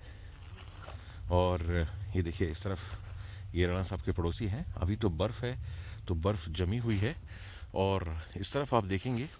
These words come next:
तो आपको, अ, सभी, देखिए, आप इस तरफ जाएंगे तो आप देखिए, पूरा एक गांव आपको देखने को मिलेगा। इस तरफ लेक देखने को मिलेगी और ये जो प्रॉपर्टी है, इधर ये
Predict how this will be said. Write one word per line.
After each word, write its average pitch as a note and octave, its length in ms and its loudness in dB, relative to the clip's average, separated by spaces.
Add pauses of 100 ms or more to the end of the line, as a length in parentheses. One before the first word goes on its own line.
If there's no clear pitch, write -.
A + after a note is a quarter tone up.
(1160)
तो G#2+ 100 0
आपको, G2+ 460 4
अ, F2+ 340 0
सभी, A2 520 -2 (960)
देखिए, F2+ 280 2
आप E2 200 -2
इस F2 100 2
तरफ G2 140 0
जाएंगे F#2 340 0 (240)
तो F#2+ 80 2
आप F2+ 60 4
देखिए, F2+ 300 -4
पूरा G2+ 240 0
एक F2 100 0
गांव F#2+ 300 4
आपको F#2+ 280 -2 (500)
देखने F2+ 300 4
को G2+ 80 -2
मिलेगा। F2+ 380 -4
इस - 120 -8
तरफ A2+ 160 -4 (340)
लेक F2+ 360 2
देखने G#2 260 2
को G2+ 100 2
मिलेगी G2 400 0 (640)
और G#2+ 240 4 (1160)
ये G#2 340 4
जो B2+ 120 0
प्रॉपर्टी F2+ 480 2
है, F#2 280 -2 (240)
इधर G2 300 2
ये F#2 280 -2